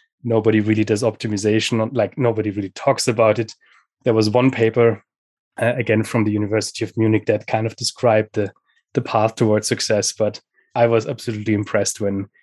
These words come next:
when that particular problem was solved. I think that's, that's the, uh, let's say, overall toughest problem. I'm just trying to think of my personal hardest problem in duck D B, and there is one, but I can't think of it. I think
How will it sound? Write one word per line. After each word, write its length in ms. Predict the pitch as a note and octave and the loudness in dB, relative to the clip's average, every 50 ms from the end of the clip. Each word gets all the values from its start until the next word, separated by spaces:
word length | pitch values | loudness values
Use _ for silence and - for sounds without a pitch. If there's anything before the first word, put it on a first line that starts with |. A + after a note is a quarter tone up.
| _ _ _ _ - | _ _ _ _ -4
when 100 | A2 G2 | -4 0
that 140 | G2+ G#2+ - | 0 0 2
particular 400 | - A2+ - - G#2 - A#2 G2 | 0 -2 0 -2 -4 -2 -4 -4
problem 340 | - - A2 G2+ G2+ G2 G2 | -2 -2 -4 -2 -2 -4 -6
was 160 | G2+ G2 - | -6 -6 -6
solved. 380 | - - G2+ F#2 G2 G2+ - _ _ _ _ _ _ _ - - | -6 -8 -10 -10 -12 -14 -16 _ _ _ _ _ _ _ -8 -8
I 40 | C3+ | -6
think 280 | - E3+ E3 D#3+ D3+ | -4 -2 -2 -2 0
that's, 300 | C#3+ B2+ B2 - - - | -2 -2 -2 -2 -6 -2
that's 260 | - A#2+ A#2 - - - | -2 -2 -2 -2 -6 -4
the, 460 | - A#2 A2+ A2+ A#2 B2 C#3+ D3 C#3+ | -2 0 0 0 0 -2 -2 -4 -4
uh, 180 | B2+ B2 D3 C3+ - | -4 -6 -10 -6 -6
let's 200 | C3+ A#2+ - - | -6 -6 -4 -6
say, 160 | B2+ A#2 A#2 | -6 -6 -4
overall 380 | - - A#2 A#2 A#2+ A#2+ A#2+ | -4 -4 -4 -2 0 0 -2
toughest 400 | - - - C3 - C3 A#2+ - | -2 -4 -6 -6 -6 -6 -8 -6
problem. 320 | - - C#3 C#3 C#3 C#3 D3 C#3+ - _ _ _ _ _ _ _ - | -2 0 0 2 2 2 2 0 -2 _ _ _ _ _ _ _ -6
I'm 40 | A2+ | -6
just 160 | A2+ - - | -4 -2 0
trying 180 | C3+ B2 A#2 | 0 0 0
to 60 | A2 A2+ | -2 -2
think 240 | - - A2+ G#2+ | -2 0 0 0
of 180 | A#2+ A2 - - - - _ _ - | 0 -4 -4 -8 -16 -16 _ _ -2
my 160 | A2+ G#2 G#2+ | 0 0 0
personal 800 | G#2+ - - B2 B2 B2+ - - D3 C#3+ C#3 C3+ D3 D3 - _ _ _ _ _ - | -2 -2 -2 0 0 0 2 2 2 4 4 2 2 0 -4 _ _ _ _ _ 0
hardest 340 | A#2+ B2 B2+ C3+ - - _ | 0 0 0 -2 -6 -8 _
problem 440 | - C3 B2+ A#2+ B2 B2 B2+ A#2+ - - - - | -2 -2 0 0 0 -2 -2 -4 -6 -12 -14 -8
in 160 | D3+ B2+ A#2 | -6 -4 -2
duck 180 | C3 B2+ - | -2 -2 -2
D 120 | - C3 A#2 | -2 -4 0
B, 340 | A#2 B2+ B2 B2+ B2+ - _ _ _ _ - _ _ _ _ _ _ - | 0 2 2 0 0 -4 _ _ _ _ -20 _ _ _ _ _ _ -6
and 100 | A2+ G#2+ | -2 -2
there 100 | B2 - | -2 0
is 240 | - C3+ C3+ B2+ B2+ | 0 0 0 0 2
one, 260 | C3 C3+ C3+ C3+ B2 | 2 4 4 4 2
but 140 | A#2+ A#2 A2+ | 2 0 0
I 140 | A2+ A2+ | 0 -2
can't 300 | A2+ - - B2 A#2+ A2+ | -2 -4 -6 -6 -6 -6
think 240 | - - C3 B2+ B2+ | -6 -4 -4 -2 0
of 120 | C#3 A#2 B2 | 0 0 0
it. 380 | C3+ C#3 C3+ - - - - - - - _ _ _ _ _ _ _ - | -2 -2 -2 -6 -14 -14 -14 -18 -20 -20 _ _ _ _ _ _ _ -10
I 120 | - C3+ B2+ | -6 -6 -4
think 240 | - F3 F3+ F3 | -2 -2 -4 -4